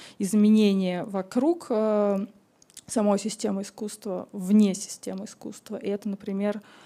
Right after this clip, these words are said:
соцсети становятся площадкой для самопродвижения. Художники, минуя все эти как раз галерейные, э, институ-, как назвать, институты, галерейные среды, они, м,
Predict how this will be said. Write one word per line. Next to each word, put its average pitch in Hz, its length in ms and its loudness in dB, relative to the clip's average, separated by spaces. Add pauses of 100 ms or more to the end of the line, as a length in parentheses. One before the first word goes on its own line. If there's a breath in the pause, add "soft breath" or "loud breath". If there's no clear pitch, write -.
(540 soft breath)
соцсети 202 880 -6
становятся 208 640 -2
площадкой 202 640 -8
для 180 180 -12
самопродвижения. 185 1000 -6
Художники, 196 680 -4
минуя 202 320 0
все 202 160 -10
эти - 140 -14
как - 200 -12
раз 185 220 -6
галерейные, 196 840 2
э, 170 640 -8
институ-, - 440 -8 (240)
как - 180 -16
назвать, 190 340 -14
институты, 269 560 -16
галерейные 196 520 -4
среды, 240 480 -8 (640 loud breath)
они, 220 420 2
м, - 260 -8